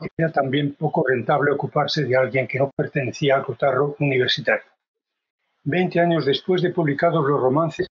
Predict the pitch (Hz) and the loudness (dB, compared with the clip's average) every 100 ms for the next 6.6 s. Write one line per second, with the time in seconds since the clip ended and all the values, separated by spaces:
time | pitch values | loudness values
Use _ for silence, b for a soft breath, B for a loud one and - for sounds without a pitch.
0 | - 131 123 117 160 170 165 - 143 147 | -2 -2 -2 -2 -2 0 -2 0 -2 0
1 | 151 151 - 175 180 175 170 151 180 175 | -2 -4 -4 0 2 2 2 0 2 0
2 | 165 156 127 123 160 156 _ _ _ - | 0 -2 -4 -2 -2 -2 _ _ _ -2
3 | 175 175 165 147 117 107 196 170 160 - | 0 2 2 2 -2 -2 -2 0 -2 -2
4 | 175 165 160 139 127 117 127 - 175 160 | 0 2 2 2 2 2 0 0 -2 0
5 | 143 131 147 - 135 156 - 139 165 151 | 0 0 0 0 0 0 0 -2 -2 -4
6 | - - 156 147 135 | -6 -2 -2 0 -2